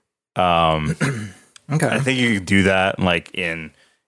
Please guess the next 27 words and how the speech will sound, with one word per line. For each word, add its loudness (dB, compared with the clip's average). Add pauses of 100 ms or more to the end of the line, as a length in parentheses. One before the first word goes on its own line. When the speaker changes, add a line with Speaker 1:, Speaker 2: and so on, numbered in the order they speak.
(100)
Speaker 1:
in -4
one -4
house. -4
It's, -8
and -2
then, -2
like, -2
maybe 0
at -4
the 0
end, -2 (760)
um, 0 (1300)
you -4
know, -8 (460)
someone 0
ends 0
up -2
in, -4
in -6 (1200)
you -6
know, -4
in -6
an -6
interrogation -2
room, -4 (200)
right? -2
Speaker 2:
Yeah. 0